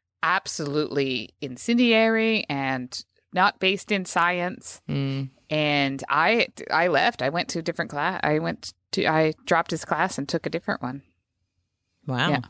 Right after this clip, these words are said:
Speaker 2: I didn't have that option.
Speaker 1: Well, luckily they had another one by another teacher,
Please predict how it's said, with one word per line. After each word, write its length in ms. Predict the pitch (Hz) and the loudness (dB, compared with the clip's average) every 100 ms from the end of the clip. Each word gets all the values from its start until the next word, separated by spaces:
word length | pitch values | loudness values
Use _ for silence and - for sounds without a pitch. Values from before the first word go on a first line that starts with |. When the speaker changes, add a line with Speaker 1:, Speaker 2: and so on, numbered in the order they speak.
| - | -6
Speaker 2:
I 60 | |
didn't 160 | 135 165 | -4 0
have 140 | 127 | 0
that 120 | 127 127 | 2 2
option. 400 | 156 - 127 135 | 0 -2 -8 -2
Speaker 1:
Well, 320 | 220 190 160 - | 2 4 4 2
luckily 360 | 196 190 170 | 0 2 2
they 140 | 160 156 | 4 2
had 240 | 180 170 | 2 0
another 400 | 156 147 151 156 | 2 2 2 2
one 280 | 156 160 175 | 2 2 0
by 160 | 156 | 0
another 420 | 131 131 139 147 165 | 0 2 0 2 0
teacher, 640 | - 165 - 175 170 | 0 -2 2 4 4